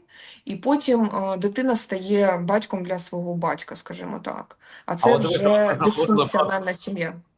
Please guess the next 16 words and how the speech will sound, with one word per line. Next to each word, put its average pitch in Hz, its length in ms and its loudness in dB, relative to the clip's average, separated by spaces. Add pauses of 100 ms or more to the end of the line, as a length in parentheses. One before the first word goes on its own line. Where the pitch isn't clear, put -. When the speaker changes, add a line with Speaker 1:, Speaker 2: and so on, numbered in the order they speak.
(240)
Speaker 2:
ми 143 140 -2
заговорили 156 520 4
про 143 180 2
оцих, 139 380 0
е, 127 340 4
е, 120 300 2
чоловіків, 131 480 -6
які, 117 580 -2
е, 107 300 -2
виховують 110 680 -2
синів 151 440 -4
в 143 40 -4
спартанських 117 720 -2
умовах, 143 520 4
знаєш, 117 380 -2
там, 101 220 -2